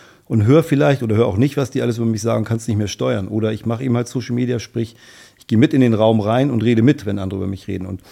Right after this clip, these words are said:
das ist ja nur der Unterschied. Also einen Shitstorm gibt's ja so oder so, ob ich nun Social Media selbst mache oder nicht. Also das ist ja auch ein, äh,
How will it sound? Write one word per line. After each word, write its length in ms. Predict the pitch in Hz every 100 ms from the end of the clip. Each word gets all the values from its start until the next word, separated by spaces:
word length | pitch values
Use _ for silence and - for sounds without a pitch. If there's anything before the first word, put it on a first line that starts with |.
| - - -
das 120 | 117
ist 40 | 110
ja 80 | 107
nur 100 | 101
der 80 |
Unterschied. 420 | 92 92 92 - 98
Also 180 | 92
einen 100 | 95
Shitstorm 400 | 92 113 - 113
gibt's 180 | 104 101
ja 80 | 110
so 140 | 104
oder 160 | 107 104
so, 160 | 113 104
ob 80 |
ich 80 | 95
nun 100 | 101
Social 240 | 92 104 95
Media 220 | 101 98
selbst 240 | 101 107
mache 140 | 107 98
oder 160 | 92
nicht. 220 | 101 98
Also 140 | - 85
das 160 | 90
ist 140 | 104 95
ja 160 | 90 - - - - _
auch 180 | - 95
ein, 160 | 104 113
äh, 220 | 98